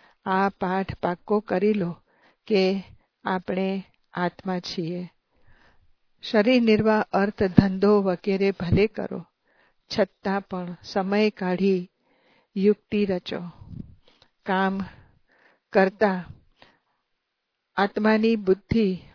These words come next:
બાપ તરફ હોવી જોઈએ. જેમ આશિક માશુક પણ કામ તો કરે છે ને, બંને એકબીજા પર આશિક હોય છે. અહીં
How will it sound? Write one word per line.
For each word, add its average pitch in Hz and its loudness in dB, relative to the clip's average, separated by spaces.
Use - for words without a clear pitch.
બાપ 190 0
તરફ 190 -2
હોવી 180 0
જોઈએ. 185 -4
જેમ 190 2
આશિક 196 0
માશુક 185 -2
પણ 196 -4
કામ 196 -4
તો 196 -2
કરે 202 0
છે 202 -6
ને, 202 -8
બંને 214 4
એકબીજા 196 4
પર 190 -4
આશિક 190 -2
હોય 196 -8
છે. 196 -10
અહીં 208 2